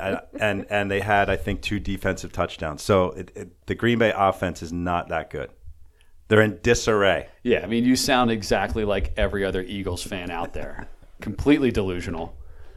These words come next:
Speaker 2: Uh, and I'm with you. I think the Eagles are gonna
Speaker 1: Supporting.
Speaker 2: go into Green Bay and win.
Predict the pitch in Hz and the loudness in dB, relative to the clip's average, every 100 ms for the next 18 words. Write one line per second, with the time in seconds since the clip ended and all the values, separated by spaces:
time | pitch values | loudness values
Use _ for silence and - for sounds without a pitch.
0 | - - 92 92 131 160 170 214 107 - | -8 -2 0 2 10 12 12 12 10 0
1 | - 160 156 160 180 - 151 156 160 165 | 6 8 8 10 12 12 10 12 12 10
2 | 156 160 156 - 160 170 190 127 - | 10 10 10 10 8 8 8 6 2